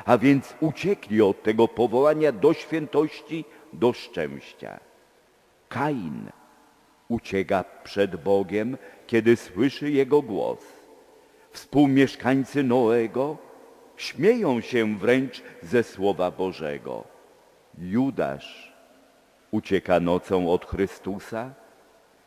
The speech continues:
Tej samej nocy inni apostołowie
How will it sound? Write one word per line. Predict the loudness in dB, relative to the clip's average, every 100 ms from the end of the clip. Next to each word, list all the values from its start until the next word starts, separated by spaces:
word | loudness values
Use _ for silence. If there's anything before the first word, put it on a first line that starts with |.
| _
Tej | 4 4
samej | 2 2 4 4
nocy | 4 0 -8 -4
inni | 0 0 2
apostołowie | 0 0 -2 -4 0 4 4 4 0